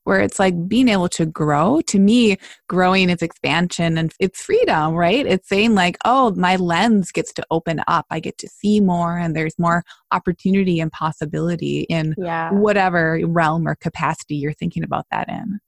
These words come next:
Speaker 2: Yeah, that's very true.
Speaker 1: So
Speaker 2: Thanks for
Speaker 1: then
Speaker 2: noticing that parallel. Very
Speaker 1: <laughs>
Speaker 2: cool.
Speaker 1: Oh, yeah.
Speaker 2: <laughs>
Speaker 1: Um, so then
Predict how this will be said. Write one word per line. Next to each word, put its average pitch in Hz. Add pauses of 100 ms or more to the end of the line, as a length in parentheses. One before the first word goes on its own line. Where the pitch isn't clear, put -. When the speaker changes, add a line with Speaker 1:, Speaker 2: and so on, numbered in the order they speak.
Speaker 2:
Yeah, 180 (220)
that's 190
very 226
true. 226 (380)
Speaker 1:
So -
Speaker 2:
Thanks 214
for -
Speaker 1:
then 208
Speaker 2:
noticing 220
that 240
parallel. 262
Very 240
Speaker 1:
<laughs> -
Speaker 2:
cool. 247 (100)
Speaker 1:
Oh, -
yeah. 320
Speaker 2:
<laughs> -
Speaker 1:
Um, 220
so 254
then 247